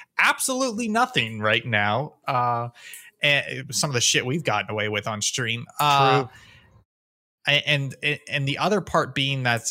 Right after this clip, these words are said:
Speaker 1: uh, one of Steam's biggest games is Wallpaper Engine simply because it allows people in China to easily view porn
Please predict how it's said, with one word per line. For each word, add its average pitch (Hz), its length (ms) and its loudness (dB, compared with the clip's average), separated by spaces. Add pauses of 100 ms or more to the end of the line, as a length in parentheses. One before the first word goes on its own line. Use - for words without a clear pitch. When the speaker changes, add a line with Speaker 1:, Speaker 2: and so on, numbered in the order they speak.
Speaker 1:
uh, 117 260 2
one 123 200 -2
of 127 140 -4
Steam's 139 480 0
biggest 139 480 0
games 139 680 0 (120)
is 120 200 -2
Wallpaper 127 480 -4
Engine 113 340 -6
simply 143 320 -4
because 123 280 -4
it 120 80 -4
allows 117 360 2
people 127 280 -10
in 117 80 -6
China 120 240 -4
to - 160 -12
easily 120 360 -6
view 117 200 -8
porn 113 560 -12